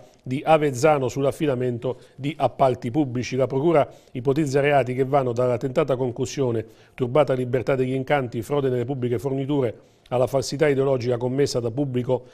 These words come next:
ufficiale. L'inchiesta, scattata ad ottobre scorso con l'acquisizione di atti in municipio da parte dei carabinieri della Compagnia di Tagliacozzo, ha portato all'arresto di altri amministratori, liberi professionisti ed imprenditori.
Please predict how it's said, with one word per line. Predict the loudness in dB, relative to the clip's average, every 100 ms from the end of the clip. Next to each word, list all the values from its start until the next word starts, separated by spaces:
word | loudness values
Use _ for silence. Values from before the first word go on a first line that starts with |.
| -20 -16
ufficiale. | -6 -6 -4 -4 -4 -4 -10 _ _ _ _ _ _ _ -8
L'inchiesta, | -4 0 0 0
scattata | 0 0 2 2
ad | 2
ottobre | 0 0 0
scorso | 0 0 0
con | -2 0
l'acquisizione | 0 -2 -6 -2 0 0
di | 2
atti | 2 2 -6 -12 -16 -8
in | -4
municipio | 0 0 -2 -4 -2
da | -2
parte | 0 0
dei | 0 -2
carabinieri | -2 -2 0 0 0
della | -2
Compagnia | -2 -4 -2 0
di | 0
Tagliacozzo, | 0 0 0 -2 -2 -6 -6 -20 -2
ha | 2
portato | 2 2 4
all'arresto | 4 2 2 2
di |
altri | 0 0 -2
amministratori, | -2 -2 -2 0 0 0
liberi | -2 -2 0 0
professionisti | 0 -2 -2 -2 -2 -2 -4
ed | -4 -2 -2 -2
imprenditori. | -2 -2 -2 -2 -2 -4 -4 -4